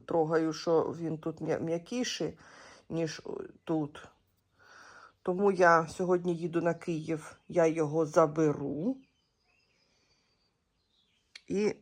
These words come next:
продегустую там. Ну, змонтую потім відео все разом. Ну, ось покажу вам свої рослини. Ще нагадаю, хто не знає, в мене авокадо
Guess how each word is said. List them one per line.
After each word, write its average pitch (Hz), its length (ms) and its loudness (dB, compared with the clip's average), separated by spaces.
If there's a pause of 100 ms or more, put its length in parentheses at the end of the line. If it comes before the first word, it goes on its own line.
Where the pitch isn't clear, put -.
(160)
продегустую 175 1080 4
там. 139 540 4 (1600)
Ну, 233 180 -2
змонтую 170 480 -2
потім 156 380 -8
відео 156 500 -4 (1500)
все - 240 -10
разом. 143 580 -8 (500)
Ну, 240 100 -2
ось 247 120 0
покажу 185 440 -4
вам 165 160 0
свої 170 260 -6
рослини. 233 640 -2 (1120)
Ще - 200 -2
нагадаю, 240 480 4
хто 226 160 -2
не 220 140 2
знає, 180 520 2
в 175 120 -6
мене 214 540 2 (240)
авокадо 165 920 4